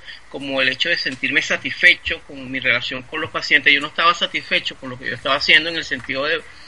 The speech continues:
yo buscaba realmente ser, tocar a un nivel profundo el, el, la psiquis humana, ¿no?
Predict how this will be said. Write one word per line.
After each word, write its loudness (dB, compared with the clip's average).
yo -2
buscaba 2
realmente 0
ser, -10
tocar 0
a -2
un -6
nivel -6
profundo -10
el, -8
el, -8
la 4
psiquis -2
humana, 2
¿no? -8